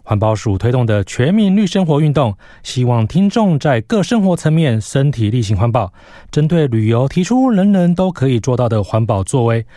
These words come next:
让旅游这个休闲活动不仅到各地看风景、吃美食、放松游憩之外呢，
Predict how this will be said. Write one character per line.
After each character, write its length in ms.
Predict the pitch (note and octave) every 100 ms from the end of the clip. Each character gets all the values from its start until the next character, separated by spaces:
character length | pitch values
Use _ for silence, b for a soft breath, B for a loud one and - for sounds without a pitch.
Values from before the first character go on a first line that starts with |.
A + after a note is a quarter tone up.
| B B -
让 300 | E3+ C#3 B2+
旅 160 | B2
游 160 | A#2+ E3
这 140 | B3
个 200 | A3+ G3
休 200 | E3+ B3+
闲 180 | A3 G#3+
活 160 | F3 G#3+
动 340 | C4+ F3 A2+ -
不 140 | C3+
仅 180 | A#2 G2+
到 180 | C3+ A#2
各 160 | C3+
地 160 | B2+ A#2
看 200 | - A3
风 180 | C4 B3+
景、 260 | F#3 A#2+ b b
吃 240 | - - C3
美 180 | A#2+ G2+
食、 280 | - A2+
放 260 | B2+ - A#3
松 320 | A3 A3+ A3+ B2
游 180 | C3
憩 180 | C#3+ A3+
之 140 | G3 A#3+
外 200 | A#3+ G#3+
呢， 140 | G3+